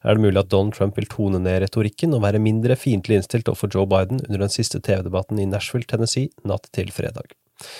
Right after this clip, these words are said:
I et intervju på Fox News Sunday hintet Miller til at han tror Trump vil være interessert i å gi Biden litt mer tid til å forklare sine standpunkt på en rekke ulike saker. Miller nevnte spesifikt Bidens fortsatt uavklarte holdning til en mulig utvidelse av Høyesterett, og den nå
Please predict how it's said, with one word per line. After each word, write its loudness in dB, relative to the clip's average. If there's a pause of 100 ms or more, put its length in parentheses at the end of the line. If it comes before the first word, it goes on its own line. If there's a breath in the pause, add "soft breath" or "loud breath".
(140 loud breath)
I -2
et 0
intervju 2
på 2
Fox 0
News 0
Sunday 4
hintet 0
Miller 2
til 0
at -6
han -2
tror -4
Trump -2
vil -2
være 0
interessert -6
i -4
å -4
gi -4
Biden 0
litt -2
mer 4
tid -2
til -2
å -8
forklare 4
sine 0
standpunkt -4
på 0
en 0
rekke -6
ulike -10
saker. -10 (800 loud breath)
Miller 6
nevnte 4
spesifikt -2
Bidens 2
fortsatt -2
uavklarte 0
holdning 0
til -4
en 2
mulig 0
utvidelse -4
av 0
Høyesterett, 0 (480 loud breath)
og 4
den 6
nå 8